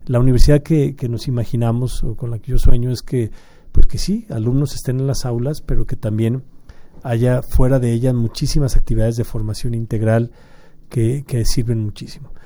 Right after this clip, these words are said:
Y ahora, como rector general, que, eh, hemos visitado, sobre todo en las preparatorias, pero también en todos los centros universitarios, eh, cada que voy a un plantel, eh, encuentro muchísimo talento.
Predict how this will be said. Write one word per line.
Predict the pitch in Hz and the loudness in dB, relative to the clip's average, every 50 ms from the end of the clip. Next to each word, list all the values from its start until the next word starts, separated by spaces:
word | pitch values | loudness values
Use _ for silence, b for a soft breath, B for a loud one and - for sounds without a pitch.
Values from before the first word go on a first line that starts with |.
| B B B B B B B - | B B B B B B B -2
Y | 113 123 | 0 2
ahora, | 123 139 156 165 180 | 4 4 4 4 4
como | 175 - 156 143 139 | 2 0 -4 -6 -4
rector | 123 113 - - - | -6 -6 -4 -4 -4
general, | - 139 143 135 135 139 135 - | 0 0 2 2 2 0 0 -2
que, | - 135 113 110 110 117 123 131 139 - | -4 -2 0 0 -2 -2 -4 -8 -10 -10
eh, | - 117 120 - - | -8 -6 -6 -6 -6
hemos | 139 120 123 135 127 | -4 -2 -2 0 0
visitado, | 131 - - 123 - - 123 123 120 120 120 | 0 2 2 0 0 0 0 0 0 0 0
sobre | - - - 107 110 - | 0 0 0 0 0 -2
todo | - 131 131 131 131 | -6 -6 -6 -6 -6
en | 127 123 | -6 -6
las | 120 - | -8 -10
preparatorias, | - - 117 - - 113 107 104 - 117 113 117 120 117 - | -8 -8 0 6 6 6 6 6 4 4 4 4 4 2 0
pero | - 120 107 | 0 0 -2
también | 104 - 110 110 117 117 | -2 -2 -4 -6 -6 -6
en | 117 - | -6 -6
todos | - 117 120 | -6 -6 -4
los | 117 104 | -4 -2
centros | - 120 113 - - - | -2 -2 -2 -2 -2 0
universitarios, | 113 110 110 104 - - - - 117 110 107 110 113 - - - b b b b b b b b b b b b - | 0 0 0 -2 -6 -8 -6 -4 -2 0 0 0 0 2 2 0 b b b b b b b b b b b b -6
eh, | 131 117 117 113 - | -4 -4 -4 -4 -2
cada | - 139 139 147 143 | -2 0 0 0 0
que | - 135 | -2 -2
voy | 117 127 135 139 | 0 0 2 2
a | 139 | 0
un | 135 135 - | 0 -2 0
plantel, | - 147 131 123 110 - 131 127 123 151 - - - - - - - - 175 | 2 2 2 2 0 -2 -2 -2 -2 -4 -8 -14 -20 -20 -20 -20 -20 -12 -8
eh, | 139 120 113 113 113 110 110 110 110 117 - - | -6 -4 -2 -2 0 0 0 0 -2 -4 -4 -6
encuentro | 123 113 110 - 131 127 135 135 151 151 | -6 -6 -4 -2 0 0 0 0 -2 -2
muchísimo | 143 131 120 104 - 131 - 160 143 123 | -2 -2 -4 -4 -6 -8 -6 -6 -6 -6
talento. | - - 107 104 107 98 92 - - | -6 -8 -8 -8 -8 -8 -10 -12 -14